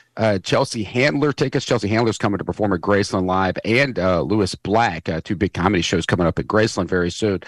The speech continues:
Uh, we'll be giving those tickets away. Folks, uh, can go to Cerrito entertainment dot com. Click on our newsletter, uh, link to keep up to date with, uh, all our, our giveaways and events.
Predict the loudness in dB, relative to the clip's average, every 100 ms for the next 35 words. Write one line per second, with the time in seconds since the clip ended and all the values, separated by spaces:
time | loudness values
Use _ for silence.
0 | -14 -16 -14 -2 2 4 4 2 0 0
1 | 2 2 0 0 -4 -4 -2 -2 -2 -4
2 | -4 -2 0 0 2 0 0 0 2 2
3 | 2 0 0 -2 0 0 0 -2 -2 -4
4 | 0 0 0 -4 -18 -20 -10 0 0 2
5 | 2 2 2 0 2 0 -2 -10 -20 _
6 | -4 0 0 -2 -2 0 2 0 -4 -2
7 | -2 0 0 0 0 0 0 0 0 0
8 | 2 2 2 0 0 2 0 -2 -2 -2
9 | 0 0 0 0 0 -2 -2 -6 -2 0
10 | 0 -2 -2 -2 -2 -10 0 2 2 0
11 | -8